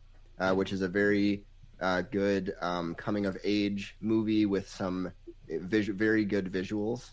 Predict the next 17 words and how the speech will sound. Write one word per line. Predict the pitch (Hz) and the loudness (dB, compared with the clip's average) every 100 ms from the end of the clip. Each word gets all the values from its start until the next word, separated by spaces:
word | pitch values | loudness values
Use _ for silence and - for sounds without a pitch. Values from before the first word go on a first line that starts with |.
| - - | -20 -4
I | 107 | -2
would | 107 | -2
say. | - 120 123 139 - - - - 110 | 0 -2 -2 -6 -20 -20 -20 -8 0
Um, | 104 104 92 101 | 2 2 0 -4
the | |
star | 98 120 120 120 | -2 2 4 4
of | 113 | 2
my | 110 110 104 | 0 0 0
movie | 95 110 110 131 | 0 -2 0 2
is | 110 95 | 0 -2
McKenna | 92 113 95 | -4 -2 -2
Grace, | 95 92 107 - - - | 0 -2 -2 -6 -14 -8
who | 101 | -6
you've | 95 85 | -6 -6
seen | 95 85 | -8 -6
in | |
The | 87 | -8